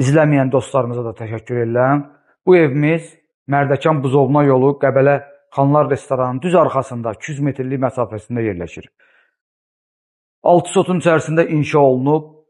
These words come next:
iki yüz kvadrat, dörd otaqlı, bütün əşyalarla birlikdə üç yüz iyirmi min manat başlanğıc qiymətə müştərilərimizə təklif olunur. Bizi izlədiyi üçün sizlərə təşəkkür edirəm. Çox sağ olun, minnətdaram. İnşallah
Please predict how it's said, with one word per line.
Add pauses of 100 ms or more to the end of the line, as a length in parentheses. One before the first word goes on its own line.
(460)
iki
yüz
kvadrat, (340)
dörd
otaqlı,
bütün
əşyalarla
birlikdə (460)
üç
yüz
iyirmi
min
manat (260)
başlanğıc
qiymətə (320)
müştərilərimizə (260)
təklif
olunur. (560)
Bizi
izlədiyi
üçün
sizlərə
təşəkkür
edirəm. (360)
Çox
sağ
olun, (300)
minnətdaram. (400)
İnşallah